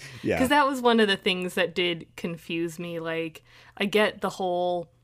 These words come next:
Speaker 2: plot of, oh, should I just, should I save that for the end once we've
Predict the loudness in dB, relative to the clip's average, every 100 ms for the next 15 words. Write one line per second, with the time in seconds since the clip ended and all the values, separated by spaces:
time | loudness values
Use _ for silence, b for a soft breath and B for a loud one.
0 | _ _ _ _ -18 0 4 6 4 0
1 | -4 -4 -2 -4 -8 -6 -4 -2 2 4
2 | 4 0 -6 -4 -4 -2 -2 0 -2 -2
3 | -6 -4 -2 -2 -4 -6 -6 -8 -8 -18